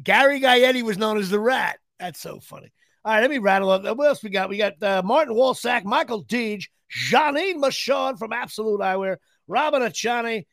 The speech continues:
John Henry Palumbo, Greg Alperin, my beer league thing, which we're gonna discuss in a second,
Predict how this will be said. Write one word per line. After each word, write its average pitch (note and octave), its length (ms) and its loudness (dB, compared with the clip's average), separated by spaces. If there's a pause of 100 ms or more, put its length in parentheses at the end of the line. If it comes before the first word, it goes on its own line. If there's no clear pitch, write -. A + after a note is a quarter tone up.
(100)
John C4+ 300 -2
Henry B3+ 260 -4
Palumbo, G#3 500 -6
Greg D4 240 4
Alperin, G3+ 460 -6
my F#3 280 -10 (240)
beer G#3+ 200 -8
league G3+ 260 -8
thing, G3+ 220 -8
which D#3 160 -8
we're D#3+ 60 -10
gonna E3 120 -8
discuss D#3 420 -10
in E3 60 -20
a D#3+ 40 -18
second, G#3+ 320 -14